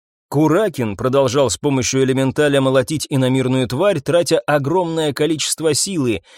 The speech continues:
а мне пришлось на короткое мгновение отвлечься. Катя громко закричала, впервые за долгое время став похожей на испуганную девушку.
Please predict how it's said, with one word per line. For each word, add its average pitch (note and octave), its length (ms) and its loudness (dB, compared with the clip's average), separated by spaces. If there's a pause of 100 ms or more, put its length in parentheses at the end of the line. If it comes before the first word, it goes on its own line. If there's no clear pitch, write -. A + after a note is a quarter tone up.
(160)
а C3 120 0
мне F#3+ 200 0
пришлось F3 480 -2
на D#3 120 -2
короткое E3+ 460 0
мгновение E3 680 0
отвлечься. E3 840 -2 (180)
Катя E3+ 320 2
громко C#3+ 380 -2
закричала, D#3+ 640 0
впервые C#3+ 440 0
за C3 160 0
долгое C3+ 380 0
время D#3+ 300 0
став D#3 320 -2
похожей D3 440 0
на C#3+ 140 0
испуганную D#3 580 -2
девушку. C#3 600 -4